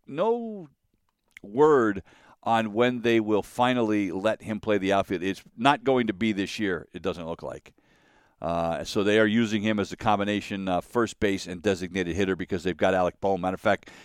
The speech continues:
Harper was the D H last night because, uh, Bohm played, uh, first base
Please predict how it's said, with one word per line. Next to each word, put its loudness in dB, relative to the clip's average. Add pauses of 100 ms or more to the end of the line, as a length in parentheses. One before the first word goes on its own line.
(200)
Harper 4
was 2
the -10
D 0
H -2
last 0
night -4
because, -8
uh, -6
Bohm 0
played, -2
uh, -2
first -8
base -4